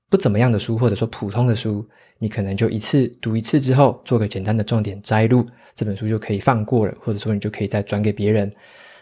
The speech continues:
那好书的话，就值得留下来读两遍甚至三遍。我自己有一些书啦，是有读到，呃，三遍以上的，像是那个《一个人的获利模式》啊，好，或者说像是那个《投资金律》，后来我都是看了快三遍以上。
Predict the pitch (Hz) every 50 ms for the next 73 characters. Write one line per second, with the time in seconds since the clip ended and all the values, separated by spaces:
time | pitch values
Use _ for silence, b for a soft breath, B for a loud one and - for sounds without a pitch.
0 | B B 127 117 113 107 101 - 110 104 104 - 165 156 143 127 139 131 120 127
1 | 123 - 107 101 113 107 104 104 107 107 139 131 117 104 98 95 98 - - 104
2 | 101 101 95 98 - - 123 113 107 107 - - 110 107 110 - - 107 104 104
3 | 107 123 123 104 b b b b b b b b b b 113 113 143 175 175 123
4 | 104 101 101 113 117 - 117 113 - - 117 117 113 - - - _ - - -
5 | 117 107 104 101 101 101 98 90 98 92 101 - - 104 101 104 113 117 107 104
6 | 104 - - - 113 101 98 - 127 127 131 127 110 101 98 - 120 107 101 104
7 | - - B B B B B B B - 131 120 117 - 123 120 117 113 110 110
8 | 110 104 - - 101 101 101 98 - 135 131 143 127 110 107 110 107 139 127 123
9 | 131 123 117 107 104 107 110 - - - 135 123 113 107 101 104 107 107 - _
10 | _ _ _ _ _ - 101 98 - 139 123 117 110 107 - - 123 123 120 -
11 | 135 117 113 110 - 120 117 107 107 104 - - 110 113 123 113 120 120 120 127
12 | 127 - - - _ _ - 165 147 117 104 101 101 113 113 117 120 117 - 131
13 | 110 104 101 - 117 110 - 110 107 107 107 113 107 101 101 101 - - - 110
14 | 101 -